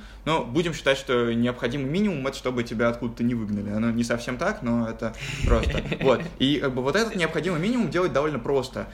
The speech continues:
Speaker 1: И люди вообще не тупые существа, у них очень хорошо психика адаптируется к этому
Speaker 2: Мгм.
Speaker 1: вызову.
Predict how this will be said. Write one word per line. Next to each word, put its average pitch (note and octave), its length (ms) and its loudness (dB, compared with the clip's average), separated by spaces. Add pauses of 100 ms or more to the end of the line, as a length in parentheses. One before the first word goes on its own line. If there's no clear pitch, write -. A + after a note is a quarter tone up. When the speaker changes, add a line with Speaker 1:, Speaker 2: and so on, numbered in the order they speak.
(120)
Speaker 1:
И C3 320 -2
люди G#3 200 2
вообще D3 320 -4
не C3+ 140 0
тупые D3+ 300 -4
существа, B2+ 540 0
у A2 60 0
них D#3+ 180 -2
очень D#3 220 -2
хорошо D#3 320 -4
психика - 380 -4
адаптируется A#2 580 -2
к - 40 -8
этому A2 240 -6
Speaker 2:
Мгм. A2+ 80 -6
Speaker 1:
вызову. A2 380 -2